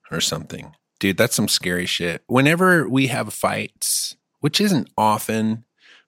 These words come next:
but we do have some fights, me and my wife. Like,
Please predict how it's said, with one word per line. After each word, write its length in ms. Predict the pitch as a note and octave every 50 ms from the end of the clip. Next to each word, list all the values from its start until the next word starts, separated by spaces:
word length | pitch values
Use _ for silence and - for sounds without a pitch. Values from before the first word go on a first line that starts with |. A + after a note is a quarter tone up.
| _
but 80 | - A#2+
we 160 | D3 A3 A3+
do 500 | G3+ D#3+ D3 - D#3 D#3 D3+ D3+ C#3+ C3
have 300 | B2 A2+ B2 B2 A#2+ A#2
some 320 | - - B2 A2+ A2 G2+ -
fights, 600 | - - G2 F#2 - - - - - - - -
me 140 | G2+ G2+
and 80 | G2 F#2+
my 100 | F#2 E2+
wife. 380 | E2+ E2+ E2+ F2 - - - E2+
Like, 300 | F2 F2 - - -